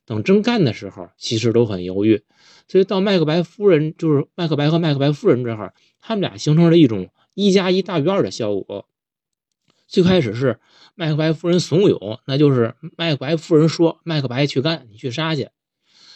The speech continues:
等麦克白杀完人呢，结果呢，他把刀拿回来了。麦克白夫人说：“哎，那你怎么把刀又拿回来了？”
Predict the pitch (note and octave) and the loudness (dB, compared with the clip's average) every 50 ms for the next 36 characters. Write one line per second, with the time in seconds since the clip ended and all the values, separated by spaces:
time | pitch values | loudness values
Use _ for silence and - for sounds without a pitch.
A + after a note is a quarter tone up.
0 | _ _ _ - D3+ D#3+ E3 F#3 G#3+ G#3 F#3+ E3+ E3 E3+ G3 F#3 D#3 G3 F#3 F#3+ | _ _ _ -6 -4 -2 -2 0 0 0 0 0 0 0 -2 -2 -2 -2 -2 0
1 | F#3 F3 F3+ F#3 E3+ D#3 D3 E3+ F3+ D#3+ B2+ A#2+ A#2 - _ _ _ _ _ _ | 0 2 2 4 4 4 2 0 -2 -4 -4 -6 -10 -14 _ _ _ _ _ _
2 | - F3+ F3+ D#3+ C#3+ C3+ C#3 C#3+ - G3 E3 A2 G#2+ C3+ F3+ F3 E3+ C#3+ A#2 A#2 | 0 2 4 4 4 2 0 -2 -4 -4 -4 -4 -4 -4 -2 -2 0 -2 -2 -2
3 | A#2 A2+ A2+ G#2+ G2+ G2+ G#2 G2+ A2 C#3 D3 C#3 C3 C#3 C#3 C#3+ C#3 - D#3+ D3 | -6 -6 -8 -10 -10 -12 -12 -10 -8 -6 -4 -4 -4 -4 -4 -6 -4 -2 -2 -2
4 | C3 B2+ A#2+ C#3 C3+ C3+ D3 E3 D#3+ F3 F3+ D3 E3 G#3+ F3 D3+ D#3+ A#2 A2+ - | -2 -2 -4 -8 -8 -4 -2 0 2 2 4 6 6 8 6 6 4 2 -2 -4
5 | G3 G3+ G#3+ F#3+ C#3+ B2 A2 A#2+ A#2+ A#2 A#2 G#2+ G2+ G2+ G2+ F#2+ - | 0 2 4 4 4 2 -2 -4 -6 -6 -6 -8 -8 -12 -16 -18 -20